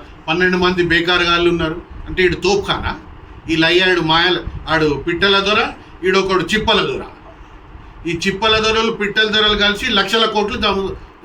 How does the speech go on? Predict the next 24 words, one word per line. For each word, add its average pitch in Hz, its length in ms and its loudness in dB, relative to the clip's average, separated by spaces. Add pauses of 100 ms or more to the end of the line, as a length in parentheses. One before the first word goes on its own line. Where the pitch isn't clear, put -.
దో-, 147 360 -2
ప్రజాధనాన్ని 202 720 0
దోచుకున్నారు. 170 500 -2 (680)
అది 185 160 2
కనపడతలేదా 190 640 0
మీకు? - 360 -6 (2000)
ఏంది 302 240 2
అది? - 260 -4 (320)
అసలు 160 240 -2
ఆ 135 40 -2
భాష 170 440 0
ఏంది? 185 420 0 (520)
మీ, 180 240 2
మేము 175 440 2
నిజంగా 190 460 -2
చెప్తున్నాం 185 520 -2
కదండి. 165 460 -2 (480)
ఆ 147 120 0
రోజు 196 280 2 (240)
ఉమ్మడి 175 360 0
ఆంధ్రప్రదేశ్లో 185 720 0
రాజశేఖర్ 180 640 0
రెడ్డి 175 200 -2
గారు 190 320 -4